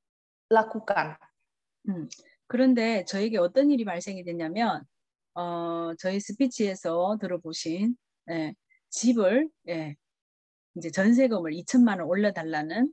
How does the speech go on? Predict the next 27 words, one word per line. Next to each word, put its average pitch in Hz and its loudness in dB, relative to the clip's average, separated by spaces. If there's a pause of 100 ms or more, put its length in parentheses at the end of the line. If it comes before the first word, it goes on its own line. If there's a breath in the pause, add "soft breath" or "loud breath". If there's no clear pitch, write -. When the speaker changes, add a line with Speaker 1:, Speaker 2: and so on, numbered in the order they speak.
(160)
Speaker 2:
그러한 175 -4
집주인의 208 -2
통보가 262 0
왔어요. 117 -10 (1000 soft breath)
Speaker 1:
Eh, 208 6
jadi 208 0
suatu 226 0
hari 202 -2
itu, - -6 (100)
eh, 214 4
saya 208 0
kan, 269 -4
eh, - 0
menyewa 208 4
rumah 202 0
dan, 233 0 (320 loud breath)
eh, 214 2
si 220 -6 (160)
pe-, 208 6 (260)
apa 247 -10
sih, - -12
pemilik, 240 0 (320)
pemilik 240 2
rumahnya 226 0
itu 277 -4
menaikkan, 240 0 (560 loud breath)
eh, 226 12